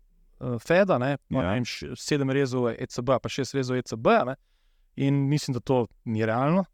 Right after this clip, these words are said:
Speaker 1: vsaj ne trenutno, kakor gledamo, in da bo spet, bojo obresti, tudi donosnost obveznic bo šla gor in ta sektor naj bi spet delal relativno slabše.
Speaker 2: Mm.
Speaker 1: Pa dajmo to v noč, jaz mislim, da bo ta sektor nam ponujal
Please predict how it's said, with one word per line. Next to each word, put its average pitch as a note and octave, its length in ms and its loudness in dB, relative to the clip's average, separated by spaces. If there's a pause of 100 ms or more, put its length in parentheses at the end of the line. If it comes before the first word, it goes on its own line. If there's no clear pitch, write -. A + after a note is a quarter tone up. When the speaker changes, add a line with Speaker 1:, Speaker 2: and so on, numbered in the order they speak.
Speaker 1:
vsaj - 220 -4
ne A2+ 120 0
trenutno, A#2+ 380 -4
kakor B2 240 -4
gledamo, D3 440 2
in C3+ 180 0
da C3+ 100 0
bo B2+ 140 -2 (120)
spet, C#3+ 320 -2
bojo B2 160 0
obresti, B2 420 0
tudi B2 200 -6
donosnost B2 440 -2
obveznic A#2 480 0
bo A2 100 -6
šla A#2 220 0
gor E3 240 4 (300)
in C3+ 140 -6
ta C#3+ 120 4
sektor C3+ 280 -2
naj C3 100 0
bi B2 60 -2
spet C3 200 -2
delal B2 260 0
relativno A#2 400 -4
slabše. - 380 -6 (220)
Speaker 2:
Mm. F2 200 -2
Speaker 1:
Pa B2 100 0
dajmo D#3 220 2
to D#3+ 140 2
v D3+ 60 0
noč, D#3+ 200 0
jaz D#3+ 120 -4
mislim, D#3+ 220 -2
da C#3+ 40 0
bo C#3 80 -2
ta D#3 160 2
sektor C#3 340 -2
nam C3 160 -2 (120)
ponujal C3 520 2